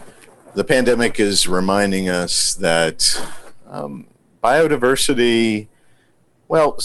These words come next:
I guess some of the statements that Charlie and Pam made, they're reminding me that biodiversity and open spaces seem to matter to people, but it's a little hard to figure out why. And, uh, my own opinion is that it's, it's got some psychological value.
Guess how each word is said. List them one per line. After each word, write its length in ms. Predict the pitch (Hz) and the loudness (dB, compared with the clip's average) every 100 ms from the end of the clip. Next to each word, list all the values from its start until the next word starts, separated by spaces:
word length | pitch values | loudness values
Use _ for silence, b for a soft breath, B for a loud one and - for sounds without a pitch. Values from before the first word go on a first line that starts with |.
| - | -2
I 80 | |
guess 180 | 147 165 | 0 2
some 160 | - 156 | 2 0
of 60 | |
the 80 | 120 | 0
statements 680 | 107 117 104 90 82 - - - - - - | 0 0 0 -4 -6 -6 -6 -4 -4 -4 -6
that 140 | 78 - - | -10 -10 -14
Charlie 360 | - 104 87 76 | -2 0 0 -2
and 100 | - _ | -10 _
Pam 260 | - 76 71 | -10 -8 -6
made, 200 | 69 - | -6 -4
they're 100 | 90 | -2
reminding 420 | 95 113 120 107 | 2 2 2 0
me 140 | 95 | 0
that 260 | 87 85 82 | 0 0 0
biodiversity 920 | 107 165 175 120 120 - 107 104 92 82 | 2 2 2 2 2 2 2 2 0 -2
and 180 | 80 - | -6 -2
open 440 | 113 131 120 104 | -2 0 0 0
spaces 680 | 90 - 98 104 92 - - b b b b | 2 2 2 2 0 -2 -4 b b b b
seem 260 | - 123 101 | 0 0 0
to 80 | 78 | -2
matter 340 | 69 73 71 | -2 -2 -4
to 80 | - | -10
people, 420 | - - - - _ _ _ _ _ | -16 -18 -20 -20 _ _ _ _ _
but 100 | - | -2
it's 220 | 98 - - | 0 2 2
a 80 | 131 | 2
little 200 | 175 117 | 2 2
hard 260 | 139 123 | 2 0
to 80 | 95 | 0
figure 320 | - 101 82 | -2 0 2
out 300 | 78 69 - - | 2 0 -4 -4
why. 440 | 73 69 50 - - - - | -2 0 -4 -8 -16 -20 -4
And, 260 | 95 98 90 B B B B | 0 0 -2 B B B B
uh, 220 | - 98 90 | -2 -2 0
my 280 | 104 127 135 | 0 2 4
own 180 | 127 143 | 4 2
opinion 400 | - 120 117 110 | 2 2 2 2
is 200 | 98 92 | 0 0
that 180 | 95 104 | -2 -2
it's, 160 | - | -10
it's 160 | 127 - | -6 0
got 240 | 160 143 - - - - - - | 0 0 -4 -10 -16 -20 -18 -6
some 260 | - - | -2 0
psychological 680 | - 113 120 90 85 90 87 | 2 2 2 2 2 0 -2
value. 560 | 78 69 78 95 156 | 0 0 2 2 0